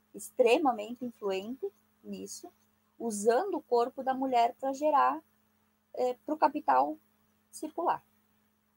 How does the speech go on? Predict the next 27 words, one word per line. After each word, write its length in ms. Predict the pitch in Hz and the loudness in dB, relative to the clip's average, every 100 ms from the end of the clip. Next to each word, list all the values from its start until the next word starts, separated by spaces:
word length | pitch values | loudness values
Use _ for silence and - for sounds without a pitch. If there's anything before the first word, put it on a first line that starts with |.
| _ | _
sabe? 320 | - - 190 - _ _ _ _ _ _ _ 226 | -14 -14 -14 -20 _ _ _ _ _ _ _ -6
Ah, 500 | 226 233 226 226 226 - _ _ _ _ _ _ _ _ _ _ _ _ _ _ _ _ | -2 -2 -2 -4 -8 -16 _ _ _ _ _ _ _ _ _ _ _ _ _ _ _ _
tenho 260 | 269 330 415 | 0 0 -2
pra 160 | 311 | -2
mim 240 | 254 269 302 | -2 -2 -4
também 480 | 269 220 208 247 262 | -4 -4 -4 -6 -4
que 120 | 226 | -4
a 40 | |
partir 360 | 220 214 - 311 | -2 -4 -6 -10
do 100 | 403 | -6
momento 380 | 330 254 254 - | -6 -4 -8 -6
que 100 | 233 | -6
as 80 | |
mulheres 600 | 226 220 208 220 233 - - _ | -4 -4 -4 -4 -8 -14 -20 _
começaram 760 | - 202 - 208 226 233 196 180 | -8 -8 -2 0 0 -2 -8 -6
a 80 | 170 | -4
vida 200 | 196 - | -2 -2
pública, 480 | - 269 226 180 - | -2 -8 -8 -10 -12
por 160 | 156 | -10
exemplo, 340 | 151 160 135 - _ _ - | -8 -8 -12 -14 _ _ -10
né, 380 | 165 196 269 - _ _ _ _ | -6 -4 -4 -8 _ _ _ _
eh, 400 | 180 180 185 175 | -4 -2 -2 -4
saindo 540 | 170 - 202 262 320 202 | -4 0 0 0 -2 -2
das 180 | 165 - | -4 0
portas 400 | 185 175 - 165 | 2 0 -2 -18
de 80 | |
casa, 480 | 156 202 247 220 147 | -4 2 2 0 -6